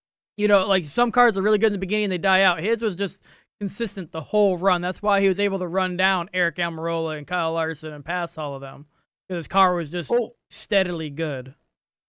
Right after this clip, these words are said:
Speaker 2: What I was really, uh, kind of focused on and, and surprised by was literally the dominance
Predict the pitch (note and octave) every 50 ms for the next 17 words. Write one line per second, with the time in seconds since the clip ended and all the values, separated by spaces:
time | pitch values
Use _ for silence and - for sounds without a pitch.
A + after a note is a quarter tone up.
0 | _ _ _ _ _ _ _ _ _ _ _ _ _ _ _ _ _ _ G3 G3+
1 | A#3 B3+ B3+ D#4 F#4 G4+ F#4 D#4+ G#3+ D#3+ C#3 A#2 A2 A#2 - _ F3+ D#3 C3+ C#3
2 | E3 G3+ A#3 A#3 G#3+ F3 D3+ C#3 C3 B2 - - - - - B2+ B2+ A#2+ A2+ A2
3 | - - - F3+ G3 G3 E3+ A#2+ - - - E3 E3+ F3+ F3 - E3+ - - -
4 | - B2+ A#2 A2 A2 A2 G#2+ G#2+ G#2+ G#2+ - - C3 C3 A#2+ - - - - _
5 | - D#3 D#3 D#3 D#3+ E3 E3 D3 C3 A2 G2+ - B2 A2+ A2+ A2 G#2+ G#2 G2+ G2+
6 | G#2 - - C#3 C#3 C3+ D3+ D3+ C#3 C3 A#2 G#2+ G2+ - - _ _ _ _ F3
7 | E3+ D3+ D#3+ F#3 G#3+ A3+ G#3 F#3 D#3+ D3 C3+ C3 B2+ B2 A2 G#2 B2 A#2+ A2 C#3
8 | C#3+ D3+ D3+ D#3 D#3+ D#3 C3+ A#2+ G#2+ G2 F2+ - _ - - - -